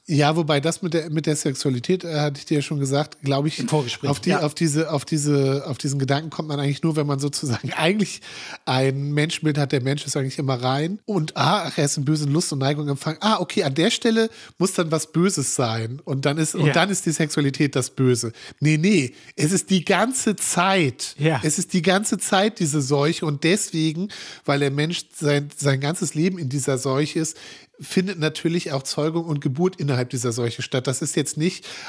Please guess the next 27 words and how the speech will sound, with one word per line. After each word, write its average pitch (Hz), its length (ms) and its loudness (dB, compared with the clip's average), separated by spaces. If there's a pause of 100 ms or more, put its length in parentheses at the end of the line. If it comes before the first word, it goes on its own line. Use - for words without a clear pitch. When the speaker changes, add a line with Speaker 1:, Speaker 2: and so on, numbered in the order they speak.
Speaker 1:
an 131 120 -2
den 156 200 2
Stellen 139 400 2
wird 139 140 0
sie 143 80 -4
nochmal 131 200 -2
besonders 127 560 -4
stark. - 280 -2
Speaker 2:
Ja. 151 60 2 (520)
Speaker 1:
Das, 139 240 -2
das 156 200 0
ist, 151 120 -8
glaub 135 180 0
ich, 131 80 -8
ein 139 80 -6
Denkfehler, 135 560 0
den 110 160 -4
man 110 220 -8
an 120 100 -10
der 113 140 -2
Stelle 104 320 -8
da 95 160 -12
hat. - 260 -16
Speaker 2:
Weil, 151 420 0
weil, 143 140 0
genau, 147 160 0 (140)
also, 139 140 0